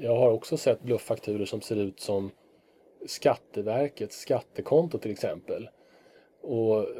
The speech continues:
eh, med väldigt, eh, lik logotyp och så vidare. Och, ehm, det, det kan ju skrämma upp folk för att det, det är återigen, det har ju väldigt stor tyngd om man får någonting från Skatteverket där det står att man ska betala någonting. Så att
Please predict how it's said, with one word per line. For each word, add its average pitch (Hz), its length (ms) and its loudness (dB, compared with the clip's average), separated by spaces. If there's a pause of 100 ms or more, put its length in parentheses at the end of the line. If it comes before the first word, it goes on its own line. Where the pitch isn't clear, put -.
(100)
eh, 113 120 0
med 110 240 0
väldigt, 131 680 4
eh, 117 540 6
lik 120 540 2
logotyp 113 720 2 (440)
och - 160 -4
så 110 120 -2
vidare. 95 500 -2 (720)
Och, - 540 -4
ehm, 107 500 4 (920)
det, 135 260 6 (840)
det 139 140 2
kan 160 140 4
ju 165 60 4
skrämma 147 320 4
upp 110 160 4
folk 107 300 -2
för 117 100 4
att 113 120 -2
det, 127 180 -2
det 127 80 6
är - 20 10
återigen, 139 540 6
det 117 120 4
har 131 180 6
ju 135 60 2
väldigt 120 340 4
stor 107 560 0 (420)
tyngd 104 440 2
om 101 60 0
man 101 120 4
får 101 200 2
någonting 98 260 -2
från 95 100 -10
Skatteverket 107 720 0
där 95 60 0
det 92 80 -2
står 98 140 -4
att - 60 -8
man 95 120 -6
ska - 120 -8
betala 107 420 2
någonting. 101 360 -4
Så - 100 -6
att 101 80 -4